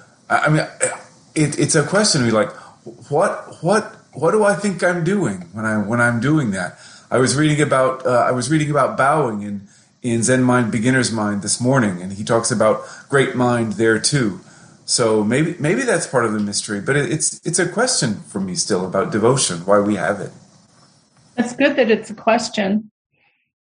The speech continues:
Speaker 2: Well, it's all made up to begin with. Um,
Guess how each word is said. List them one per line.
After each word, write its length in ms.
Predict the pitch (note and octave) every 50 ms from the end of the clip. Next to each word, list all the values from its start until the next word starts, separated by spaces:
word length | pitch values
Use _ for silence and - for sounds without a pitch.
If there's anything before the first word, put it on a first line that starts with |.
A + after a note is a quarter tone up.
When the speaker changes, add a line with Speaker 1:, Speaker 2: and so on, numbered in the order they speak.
| _ _ _ _ _ _ -
Speaker 2:
Well, 120 | - -
it's 100 | C4+ -
all 140 | E4+ D#4+ D#4+
made 200 | C#4+ C4 A3+ A3+
up 420 | G#3+ G3+ G#3 B3+ - - - - _ _ -
to 100 | - -
begin 360 | G#3+ A3 G3+ A3+ A3 G#3 G3+
with. 260 | G3+ G3+ A3+ D4+ - - - - _ _ _ _ _ _ _ _ _ _ _ _ _ _ _ _ - -
Um, 580 | B3 A#3+ A#3 A3+ A3+ A3 A3 A#3 A#3 A#3 -